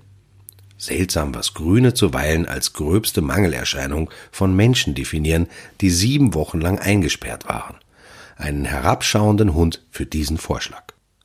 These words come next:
Wien geht es da etwas profaner an.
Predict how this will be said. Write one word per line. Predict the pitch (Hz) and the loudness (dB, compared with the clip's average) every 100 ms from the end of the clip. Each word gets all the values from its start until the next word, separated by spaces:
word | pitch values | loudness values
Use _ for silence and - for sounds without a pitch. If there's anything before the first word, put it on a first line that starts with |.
| _ _ _ _ | _ _ _ _
Wien | 98 151 180 170 - | 4 6 4 2 -4
geht | 123 110 | -6 -6
es | 95 | -6
da | - | -6
etwas | 82 78 71 | -6 -6 -10
profaner | - 98 - 65 58 - | -8 -8 -6 -8 -8 -12
an. | - | -16